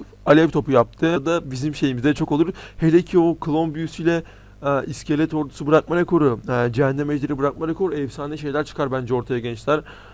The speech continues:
Acaba dondurma attığında klonculara bir şey yapıyor mu? Klon büyüsündekilere dondurma attığında. Onu da öğrenmek lazım gençler. Tekrar klon attı ama tam yetişemedi klon. Az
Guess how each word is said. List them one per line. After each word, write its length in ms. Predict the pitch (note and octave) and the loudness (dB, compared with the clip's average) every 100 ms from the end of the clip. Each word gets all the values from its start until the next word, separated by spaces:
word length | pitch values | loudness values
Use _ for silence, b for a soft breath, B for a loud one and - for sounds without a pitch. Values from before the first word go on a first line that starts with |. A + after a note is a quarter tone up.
| B B | B B
Acaba 340 | D3+ F#3 F#3 | 0 4 4
dondurma 360 | E3 E3 E3+ F#3 | 2 0 2 0
attığında 260 | F3+ E3+ | 0 -4
klonculara 640 | F3 D#3+ E3 D3+ D#3 D#3 D#3+ | -4 -2 -2 -2 -2 0 0
bir 40 | |
şey 140 | C3+ D3+ | 0 -2
yapıyor 200 | D#3 D3+ | 0 -4
mu? 80 | A2+ | -2
Klon 260 | B2+ A#2+ | -2 -2
büyüsündekilere 580 | A#2 - A#2+ - A2 G#2+ | -4 -6 -8 -4 -6 -2
dondurma 360 | A#2+ A#2 A#2 A2+ | -4 -4 -4 -4
attığında. 420 | A2+ B2+ A2 G#2+ B B B | -4 -8 -6 -8 B B B
Onu 240 | C#3+ D3 | -4 0
da 40 | D3+ | 6
öğrenmek 480 | C#3+ C#3+ C#3 D3 D3+ | 8 8 4 2 6
lazım 280 | C3+ A#2+ | 6 6
gençler. 380 | B2 B2 C3 E3+ E3 B B B B | -2 -4 4 2 2 B B B B
Tekrar 320 | E3 E3 E3 | 0 6 6
klon 240 | D#3 C#3+ C3+ | 6 4 4
attı 220 | C3+ G3 | 4 4
ama 160 | G3+ G#3 | 2 0
tam 340 | - G3 F#3 | 4 4 6
yetişemedi 480 | F3 F3 - D#3 C3 | 0 0 -2 -2 -2
klon. 280 | C#3 B2 A#2 - - | -4 -6 -6 -16 -8
Az 240 | D3+ - | -8 -8